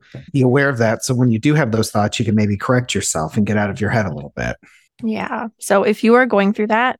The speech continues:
Speaker 2: <laughs> as well in your life, I see you, I feel you. And yeah, just stay strong in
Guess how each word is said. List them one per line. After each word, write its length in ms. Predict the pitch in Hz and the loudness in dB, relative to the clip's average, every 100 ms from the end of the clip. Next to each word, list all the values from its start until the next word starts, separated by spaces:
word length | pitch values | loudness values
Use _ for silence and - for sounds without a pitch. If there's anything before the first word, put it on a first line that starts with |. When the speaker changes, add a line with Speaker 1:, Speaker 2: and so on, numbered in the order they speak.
| _ | _
Speaker 2:
<laughs> 100 | - 226 | -4 0
as 180 | 190 - | 0 0
well 240 | 247 226 | -2 0
in 120 | 226 | 2
your 120 | 196 | 2
life, 440 | 190 240 220 262 - _ _ _ _ _ _ | 2 0 -2 -8 -18 _ _ _ _ _ _
I 120 | 240 233 | -10 -8
see 320 | - 180 196 | -2 2 6
you, 180 | 202 208 | 6 4
I 140 | 196 | 2
feel 220 | - 160 | -2 -4
you. 280 | 156 175 196 | -2 -2 -2
And 500 | - 165 160 160 156 - _ _ _ _ _ _ _ _ _ _ | -4 -6 -6 -6 -8 -12 _ _ _ _ _ _ _ _ _ _
yeah, 360 | 139 202 - 220 | 2 2 0 -4
just 640 | - 180 - - - - | -4 -6 -8 -12 -16 -16
stay 240 | - 175 190 | -6 0 0
strong 400 | - 170 175 185 | 2 2 4 2
in 360 | 170 170 160 | 0 -2 -6